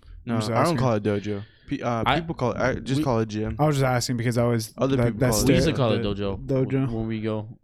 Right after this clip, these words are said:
Speaker 3: Well, J-Mac called it dojo, so I call it dojo.
Speaker 2: Nah.
Speaker 1: Yeah, dude, when he kept saying dojo, I've never heard anyone call it, I, I know people call, like, karate places dojo or taekwondo places dojo.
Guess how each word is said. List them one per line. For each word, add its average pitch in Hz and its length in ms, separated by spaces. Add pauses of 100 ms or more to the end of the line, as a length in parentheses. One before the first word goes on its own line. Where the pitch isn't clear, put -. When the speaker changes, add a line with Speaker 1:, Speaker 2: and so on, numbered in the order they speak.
Speaker 3:
Well, 110 240
J-Mac 113 400
called 98 240
it 95 40
dojo, 92 220
so 92 120
I 87 80
call 85 220
it 76 80
dojo. 76 300
Speaker 2:
Nah. 82 300 (240)
Speaker 1:
Yeah, 180 240
dude, 185 200
when 175 120
he 175 100
kept 202 220
saying 196 280
dojo, 143 400
I've 139 120
never 170 200
heard 156 220
anyone 147 240
call 135 180
it, - 80
I, 131 180 (200)
I 131 60
know 170 120
people 160 280
call, 143 320
like, 120 180
karate 123 440
places 131 360
dojo 107 500
or 107 260
taekwondo 113 600
places 117 320
dojo. 113 420